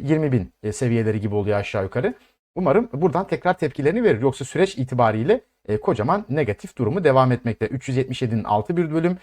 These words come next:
M A elli beş yüz kırk dördün altında. Bulutun altında bir süreç. Sadece elimizdeki tek koz bir tane güçlü destek bölgesinden tepkisi gelir mi? Yoksa M on'un bile altında arkadaşlar. Hani, e, trend yönünü takip ettiğimiz bir M on vardı ya günlükte. Oldukça önemli.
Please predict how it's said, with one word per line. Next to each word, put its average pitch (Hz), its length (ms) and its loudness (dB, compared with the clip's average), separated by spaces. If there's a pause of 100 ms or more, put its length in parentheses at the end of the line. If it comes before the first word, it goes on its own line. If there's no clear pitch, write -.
(180)
M 143 140 2
A 139 60 4
elli 131 180 2
beş 117 200 0
yüz 123 100 -4
kırk 131 180 -2
dördün 143 220 4
altında. 165 480 2
Bulutun 143 340 -2
altında 170 360 0
bir 170 80 -2
süreç. 180 360 -2 (280)
Sadece 170 300 4
elimizdeki 160 520 0
tek 208 220 4
koz 214 280 4 (280)
bir 220 140 2
tane 156 240 0
güçlü 180 340 -2
destek 190 320 0
bölgesinden 139 580 2 (300)
tepkisi 208 520 0 (180)
gelir 208 280 6
mi? 135 160 2
Yoksa 175 320 2
M 160 180 6
on'un 208 240 6
bile 147 120 8
altında 101 300 6
arkadaşlar. 104 420 -2
Hani, 147 140 -4 (320)
e, 123 100 2
trend 156 280 2
yönünü 160 380 0
takip 156 300 4
ettiğimiz 156 380 -2
bir 147 140 2
M 156 160 4
on 156 160 2
vardı 175 220 4
ya 254 60 2
günlükte. 120 540 0
Oldukça 123 340 0
önemli. 117 460 2